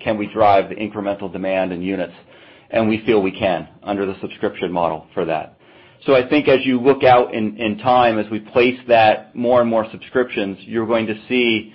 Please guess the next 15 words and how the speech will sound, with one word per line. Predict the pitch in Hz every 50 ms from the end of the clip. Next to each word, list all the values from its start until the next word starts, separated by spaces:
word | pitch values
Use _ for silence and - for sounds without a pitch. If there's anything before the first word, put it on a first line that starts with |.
| _ _ _ _ _ _ -
uh, | - 110 110 107 104 101 92 - - 107
more | 117 123 127 131 135 127
recurring | 117 113 107 - - 135 127 123 120 113 107
revenue | 107 117 117 113 113 110 107 104 107
come | - 117 110 107
off | 107 107 107 -
of | 110 95
that. | 107 107 110 113 117 - - - _ -
Plus, | - 123 113 113 - -
you | 113 113
obviously | 110 107 101 107 107 - - 113 107 107
have, | 110 110 104 101 98 98 98 92 90 - -
um, | - 107 101 98 95 95 - - -
off | - 104 104 101 101 104
of | 107 101 98 92 87 87